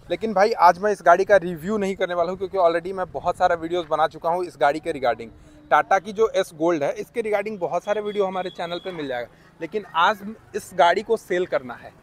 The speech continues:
क्योंकि ये गाड़ी मैं ख़रीदा था दो हज़ार बाईस में और आज इस गाड़ी को बेचना है।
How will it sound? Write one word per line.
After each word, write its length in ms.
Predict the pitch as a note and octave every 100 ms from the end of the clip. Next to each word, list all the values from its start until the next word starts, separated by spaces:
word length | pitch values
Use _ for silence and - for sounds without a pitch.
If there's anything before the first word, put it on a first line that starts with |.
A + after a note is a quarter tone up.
| - -
क्योंकि 200 | D#3+ F3+
ये 140 | G#3 G3+
गाड़ी 260 | F#3 F#3+
मैं 140 | G#3+ G#3
ख़रीदा 340 | G#3 G3 G3 G3+
था 140 | G3+
दो 160 | F3 F3
हज़ार 220 | F#3 F3+
बाईस 300 | D#3+ F#3 G3+
में 80 | G3+
और 180 | F#3+ F#3+
आज 220 | E3+ F#3+
इस 100 | E3
गाड़ी 180 | E3 F3
को 120 | F#3+
बेचना 420 | D#3+ D#3 F#3+ F#3
है। 160 | C3+